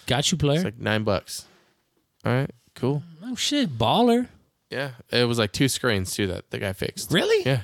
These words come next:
Speaker 2: nine bucks.
Speaker 1: Psh.
Speaker 2: Great, he hooked me up.
Speaker 1: Gave
Speaker 2: And
Speaker 1: you
Speaker 2: then
Speaker 1: the friends and family discount.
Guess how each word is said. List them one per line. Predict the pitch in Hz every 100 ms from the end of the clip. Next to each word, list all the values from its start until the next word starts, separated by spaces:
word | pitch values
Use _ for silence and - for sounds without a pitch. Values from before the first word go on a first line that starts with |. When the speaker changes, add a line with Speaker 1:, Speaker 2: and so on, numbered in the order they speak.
| 120
Speaker 2:
nine | 127 147
bucks. | 165 - - - _ _ _ _
Speaker 1:
Psh. | - - - -
Speaker 2:
Great, | 131 -
he | 101
hooked | 120 117 123
me |
up. | 113 - _ _ _ _ _ _ _ _ _ _ -
Speaker 1:
Gave | 139 131
Speaker 2:
And |
Speaker 1:
you | 127
Speaker 2:
then |
Speaker 1:
the | -
friends | 139 120
and | 120
family | 123 123 127
discount. | 123 127 - 131 127